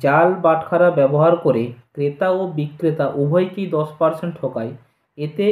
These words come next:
ওই ব্যবসায়ীর লাভের পরিমাণ কত হবে? তো এই কোশ্চেনটা আমরা কীভাবে আনসার করব? বলছে কি, দু নাম্বার যে কোশ্চেনটা, একের দাগে দুইয়েরটা, বলছে ক্রেতাকে দশ পার্সেন্ট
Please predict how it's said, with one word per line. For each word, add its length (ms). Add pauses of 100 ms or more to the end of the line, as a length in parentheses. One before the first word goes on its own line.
(140)
ওই 160 (120)
ব্যবসায়ীর 460
লাভের 360 (100)
পরিমাণ 340 (100)
কত 180
হবে? 260 (360)
তো 100
এই 160
কোশ্চেনটা 360
আমরা 200
কীভাবে 380
আনসার 300
করব? 260 (2250)
বলছে 160
কি, 140 (360)
দু 80
নাম্বার 360
যে 60
কোশ্চেনটা, 460 (140)
একের 220
দাগে 220
দুইয়েরটা, 480 (1300)
বলছে 160 (140)
ক্রেতাকে 560
দশ 220 (100)
পার্সেন্ট 400